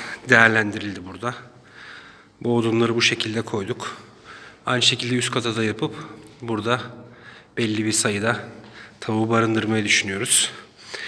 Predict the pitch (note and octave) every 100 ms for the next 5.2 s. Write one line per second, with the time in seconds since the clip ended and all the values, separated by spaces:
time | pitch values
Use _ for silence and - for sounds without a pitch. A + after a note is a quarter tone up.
0 | - - - F3 D#3+ D#3+ D#3 E3 D#3+ D#3
1 | C3+ B2 D#3+ - C#3+ C#3+ D3 D3 D3 D3
2 | - - - - - C#3+ C3 B2+ B2 C#3
3 | A2+ G#2+ C3 - A#2+ B2 B2 A#2+ A2 -
4 | A2+ C3+ - - - - - - - -
5 | -